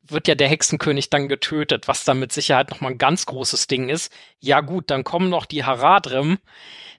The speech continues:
Das ist aber gar nicht mehr so der Schlüsselmoment, weil eigentlich sieht's jetzt schon wirklich gut aus für, äh, Gondor und Rohan in dem Fall, zumal Gandalf, äh, Faramir gerettet bekommt und, äh,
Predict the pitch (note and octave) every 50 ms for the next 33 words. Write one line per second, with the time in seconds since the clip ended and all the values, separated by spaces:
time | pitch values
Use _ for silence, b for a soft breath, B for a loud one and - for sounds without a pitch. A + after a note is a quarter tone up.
0 | B - - D3+ - G3+ F#3+ - - - D#3+ F3 E3 D3+ D3 D#3 E3+ F3+ F3 -
1 | - D#3 D3+ C3+ C#3 G3+ B3 E3 C3 - - - C3+ - - D3 B2 B2 B2 B2
2 | A#2+ B2 B2+ C#3 E3+ F#3+ - - D3 C#3 C3+ C3+ C3 C3+ C3+ - _ _ _ _
3 | _ _ _ _ _ _ _ _ _ _ - D3 C#3+ E3 F3 G3 F3 - E3+ F3
4 | D#3+ - - - - _ _ _ - C3+ B2+ C#3 E3 D#3 - - D#3 C#3+ - -
5 | - D3+ C#3+ B2+ D3 E3 - - C#3+ - - - D#3+ F#3 F#3+ - - D3+ D#3 D#3
6 | - - - - D3+ C#3+ C#3+ C#3 C3+ C3+ - - C#3 C3+ C3+ C3+ C3 - - C3+
7 | - - D3 D3 D#3+ D#3 D3 C3+ C3+ C3+ C3 B2+ A#2+ C#3+ E3 F3 C#3+ C3+ C3 B2+
8 | B2 B2+ B2+ C3 B2+ B2 A#2+ - - C#3 C3 C3 C#3+ D3+ B B B B B B
9 | B - - C#3+ C#3 C3+ C3+ C3+ C3+ B2+ A#2+ C#3 C3 C#3+ D3+ C#3+ C#3 C3+ C#3 C3
10 | - - - _ - - D3 C#3 - - - D3+ C#3+ D#3+ E3 D#3+ E3+ F3 D3+ D#3
11 | C#3+ - D3+ - - D3 - - - - - D#3 D3+ D#3 D#3 D3+ - C3 C3 B2+
12 | C3 D3 C#3+ C3+ C3 B2+ B2+